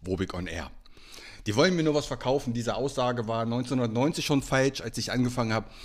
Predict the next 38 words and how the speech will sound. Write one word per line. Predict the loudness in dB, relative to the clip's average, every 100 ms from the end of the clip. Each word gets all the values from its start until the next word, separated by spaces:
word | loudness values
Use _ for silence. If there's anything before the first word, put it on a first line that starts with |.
| -12
Und | -10 -8
vierunddreißig | -2 0 2 2 0 0 0
Jahre | 0 0
später, | -2 -2 0 0 -2 -4
sprich | -10 -4 -4 0
heute, | -2 0 -4 -6 -16
ist | -12 -8
diese | -4 -4
Aussage | -4 -4 -4 -6 -10 -4
auch | 0 0 -2 -4
immer | -2 -2
noch | -4 -8
falsch. | -8 -8 -8 -12 -14 -20 -20 -18 -18 -8
Natürlich | -2 0 4 4 4 2
muss | -2 0
gute | 2 2
Arbeit | 2 2 0 0 -6
bezahlt | -8 -6 -6 -8
werden. | -10 -14 -18 -20 -20 -18 -18 -10 0
Aber | 4 4 2 -4 2
wenn | 2
du |
zum | 2 -2 -2
Arzt | -2 -2 -4
gehst, | -6 -8 -8 -12 -18 -18 -18 -14 -4
denkst | -2 0
du | 0
denn, | 2 4 4 0 -14 -2
der | 2 6
will | 8
ja | 8
nur | 8 6
Geld | 4 2
verdienen, | 0 0 -2 -4 -10 -8 -2
der | 0
will | 2
ja | 2 2
nur | 2 2 2 0